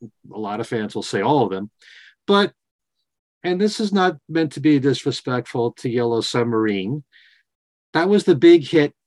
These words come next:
from the album. You know, and Eleanor Rigby was the flip side, and it got a lot of airplay too. But do you think that was the best representation for Revolver to signal the change of what the Beatles were doing, Yellow Submarine?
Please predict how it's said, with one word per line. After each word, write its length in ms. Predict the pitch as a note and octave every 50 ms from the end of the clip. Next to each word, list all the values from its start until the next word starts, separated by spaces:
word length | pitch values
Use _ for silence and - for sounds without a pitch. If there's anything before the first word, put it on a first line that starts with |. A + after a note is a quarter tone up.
| _ _ _ _ -
from 160 | - C3+ C3
the 140 | B2+ B2 A#2+
album. 420 | A#2 A#2 A2+ G#2+ G#2 G2+ G#2+ G#2+ _ _ _ _ _ _ _ _ _ _ _ _ _ _ _ _ _ _ _ _ _ _ _ _ _ -
You 80 | D3
know, 200 | B2 B2 A#2+ A#2+
and 80 | B2+ C#3+
Eleanor 260 | D3+ E3+ F#3 G3 F#3
Rigby 340 | E3 D#3+ D#3 C#3+ C3 D#3+ D3+
was 260 | C3+ B2+ B2+ B2 -
the 80 | - -
flip 280 | - - A#2+ A2+ -
side, 340 | - - C3 A#2 A#2+ A#2+ A#2+
and 120 | B2 A#2
it 80 | A2 G#2
got 180 | A2 G2 G2+ G#2
a 40 |
lot 200 | G2+ G#2+ A2 A#2+
of 80 | B2+ A2
airplay 440 | B2 A#2+ A#2 A#2+ - - B2 A#2 A2+
too. 300 | - - C3 A#2 G#2+ G#2
But 160 | - B2+ A#2+
do 120 | - F3
you 160 | G3 G#3 A3 G#3+
think 260 | - A3+ A3 G#3+ -
that 160 | A3 F#3+ F3
was 200 | F#3 F#3 F3 -
the 220 | - D#3 C3 G#2 - _ _ _ -
best 340 | A#2+ C3 D3+ C#3 - - -
representation 1000 | D3 D3 - - D#3 B2+ C#3+ C3 C3+ C3 - A#2+ A#2 A#2+ - - C#3+ C#3 D3 C3 _ _ _ - _ _ _ _
for 160 | - - C3+
Revolver 520 | B2 A#2+ G#2+ A#2+ A#2 A#2+ B2 A2+ B2 B2+ A#2
to 120 | - B2+
signal 400 | A#2+ - - C3 B2 B2+ B2+ A#2+
the 80 | G2+ A2
change 420 | - - - A#2+ A#2 A#2+ A#2+ G#2+
of 100 | A#2+ G#2
what 160 | A2+ A2+ - -
the 80 | A#2
Beatles 360 | - A#2+ A2+ A2+ A#2 A2+ -
were 60 | C3 A2
doing, 400 | F2 A2 G#2+ A2 B2 B2+ C3 B2
Yellow 260 | G#2 G#2+ G#2 G#2+ A2+
Submarine? 640 | - - B2+ A2+ A2 A2 G#2+ G#2 A2 A#2 C3+ D#3